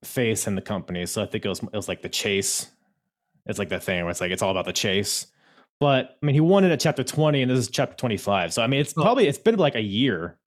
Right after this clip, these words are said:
Speaker 2: Oh, okay, I
Speaker 1: Maybe.
Speaker 2: didn't know how, I didn't know, 'cause, yeah, I didn't know that.
Speaker 1: I think at this point, it's, like, at least, like, a month or two in between chapters.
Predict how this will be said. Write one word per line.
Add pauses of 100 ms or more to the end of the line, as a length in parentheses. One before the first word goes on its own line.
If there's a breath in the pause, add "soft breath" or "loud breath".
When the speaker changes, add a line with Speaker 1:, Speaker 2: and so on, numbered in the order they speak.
(160)
Speaker 2:
Oh,
okay,
I
Speaker 1:
Maybe.
Speaker 2:
didn't
know (180)
how, (260)
I
didn't
know,
'cause,
yeah,
I
didn't
know
that. (400)
Speaker 1:
I
think
at
this
point,
it's,
like,
at
least,
like,
a
month
or
two
in
between
chapters.